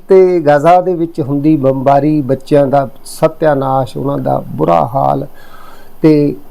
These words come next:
ਉਸ ਦੇ ਉੱਤੇ ਹਮੇਸ਼ਾ ਚਿੰਤਾ ਜ਼ਾਹਰ ਕਰਦੇ ਰਹੇ ਹਾਂ ਪਿਛਲੇ ਡੇਢ ਦੋ ਸਾਲ ਤੋਂ।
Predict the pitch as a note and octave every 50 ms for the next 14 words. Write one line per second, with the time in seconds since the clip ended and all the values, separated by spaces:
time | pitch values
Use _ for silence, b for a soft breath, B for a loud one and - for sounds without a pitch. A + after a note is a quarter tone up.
0 | - F#3+ F#3+ G3 - - - F#3 F3+ F3 E3+ E3+ E3+ - - F3+ F3 F3 E3+ D3
1 | C3 C#3+ E3+ F#3+ F#3 - G3+ G#3 F#3+ - G3 F3 E3+ - F#3 F3+ D3+ D#3+ D#3 C#3+
2 | F3 F3 - F#3 E3+ D3+ C#3 F3 F3+ E3+ D#3 D3+ E3+ F3+ F#3 E3+ F3 D#3 - D3+
3 | D3+ D3+ D3 C3+ D3+ E3 F3 D#3+ C#3 D3 D3 D3+ - - C3 C3+ C#3+ C#3+ A#2 -
4 | C#3 C3 C3 C#3